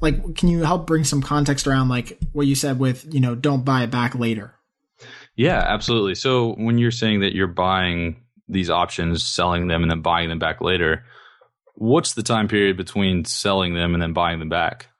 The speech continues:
Speaker 1: Real key point is that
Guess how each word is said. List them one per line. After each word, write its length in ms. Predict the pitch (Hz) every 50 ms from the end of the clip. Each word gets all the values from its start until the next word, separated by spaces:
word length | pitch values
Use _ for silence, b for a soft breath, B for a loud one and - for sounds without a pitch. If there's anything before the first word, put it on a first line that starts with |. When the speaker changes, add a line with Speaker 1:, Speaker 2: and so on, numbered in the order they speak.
| _ _ _ _ _ _ _ _ _ _ _ _ _ _ _ _ _ _ _ _ _ _
Speaker 1:
Real 120 | - 135 135
key 200 | 135 - 143 135
point 340 | 131 - 196 190 160 143 139
is 240 | - 143 135 131
that 360 | 131 139 139 135 135 131 -